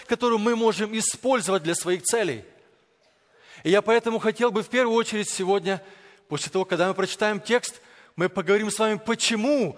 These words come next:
церковь должна быть богоцентричной. И, во-вторых, мы посмотрим на с вами, с вами вместе из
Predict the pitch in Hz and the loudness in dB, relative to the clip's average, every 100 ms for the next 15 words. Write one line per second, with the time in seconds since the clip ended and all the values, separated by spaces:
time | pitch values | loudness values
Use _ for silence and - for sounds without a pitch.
0 | - - 240 214 190 139 - - - 175 | -4 2 2 2 -2 -2 -8 -20 0 2
1 | 175 202 185 185 143 170 170 - 180 170 | 2 2 0 0 0 0 -2 -2 -4 -4
2 | 170 - 220 208 - - _ _ _ _ | -4 -2 -2 -4 -12 -20 _ _ _ _
3 | _ - 165 180 190 220 160 175 175 - | _ -2 0 2 4 2 2 -4 -4 -2
4 | 180 175 165 156 170 170 190 165 160 147 | -2 -2 -2 -2 -2 -4 -4 -2 -2 -2
5 | 147 170 - 156 - | -4 -4 -4 -8 -6